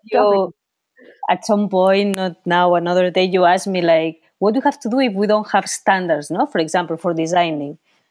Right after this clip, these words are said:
Speaker 1: I think this is something that we don't have an answer. It's
Speaker 2: Mm.
Speaker 1: just working collectively,
Speaker 2: Mm.
Speaker 1: um, listening people, just working with other people. Yeah,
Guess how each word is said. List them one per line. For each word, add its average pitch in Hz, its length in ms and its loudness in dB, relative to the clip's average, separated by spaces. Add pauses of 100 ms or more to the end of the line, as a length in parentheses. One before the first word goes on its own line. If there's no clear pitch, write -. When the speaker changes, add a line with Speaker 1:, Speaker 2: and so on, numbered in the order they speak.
(200)
Speaker 1:
I 196 100 0
think 247 260 -2
this 226 120 -2
is 214 120 -4
something 208 360 -2
that 214 100 0
we 185 120 -2
don't 214 180 -4
have 208 160 -2
an 160 120 -2
answer. 185 320 -4
It's 190 220 -4
Speaker 2:
Mm. 196 60 0
Speaker 1:
just 190 160 -4
working 202 440 -6
collectively, 220 1040 -4 (280)
Speaker 2:
Mm. 175 160 -2
Speaker 1:
um, 175 440 -6 (100)
listening 185 1040 -4 (160)
people, 185 600 -2
just 185 360 -2
working 202 400 0
with 180 140 -4
other 185 240 0
people. 175 600 -2 (680)
Yeah, 226 200 -10